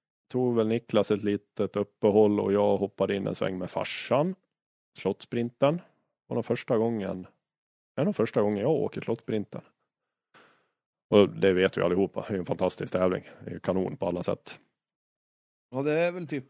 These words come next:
Speaker 2: bland de första åren Slottsprinten gick och, alltså, de har, hade kanske åkt lite innan. Det här börjar växa lite med Slottsprinten också.
Speaker 1: Ja, men det stämmer det. Ja, det har du ju rätt i. De åkte en mindre.
Speaker 2: Därför de har ju åkt K M K-trofén och det här innan.
Speaker 1: Ja,
Speaker 2: Och sen
Speaker 1: precis.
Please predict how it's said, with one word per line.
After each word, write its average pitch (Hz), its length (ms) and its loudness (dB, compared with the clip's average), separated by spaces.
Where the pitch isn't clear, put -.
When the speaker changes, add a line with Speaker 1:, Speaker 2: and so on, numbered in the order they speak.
Speaker 2:
bland 139 400 0
de 127 60 2
första 135 360 -2
åren 131 440 2
Slottsprinten 127 680 -6
gick 135 200 -8
och, 147 180 -8
alltså, 127 300 -2
de 135 140 -2
har, - 280 -6
hade 127 160 -4
kanske 131 180 -6
åkt 127 260 -4
lite 127 300 -6
innan. 120 300 -6
Det 131 160 2
här 139 180 6
börjar 135 380 2
växa 127 320 -2
lite 113 260 -4
med 104 120 -8
Slottsprinten 113 600 -10
också. 120 140 2
Speaker 1:
Ja, 98 60 6
men 104 140 4
det 110 100 6
stämmer 90 360 2
det. 101 140 -2
Ja, 104 240 4
det 101 60 0
har 95 120 2
du 92 60 -2
ju 95 80 2
rätt 101 220 0
i. 101 60 -4
De 98 140 -2
åkte 101 260 -2
en 98 100 -2
mindre. 90 460 -2
Speaker 2:
Därför 123 180 -6
de 131 60 -2
har 143 80 0
ju 147 40 6
åkt - 140 -4
K 139 240 2
M 127 80 -2
K-trofén 127 560 -2
och 120 60 -2
det 117 60 -2
här 110 260 -4
innan. 117 460 -4
Speaker 1:
Ja, 95 220 4
Speaker 2:
Och 113 140 0
sen 139 120 0
Speaker 1:
precis. 123 360 -2